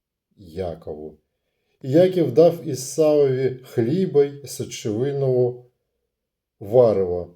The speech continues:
а той з'їв і випив, і встав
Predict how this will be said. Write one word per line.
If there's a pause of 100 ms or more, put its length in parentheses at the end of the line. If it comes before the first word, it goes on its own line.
(120)
а
той
з'їв (320)
і
випив, (180)
і
встав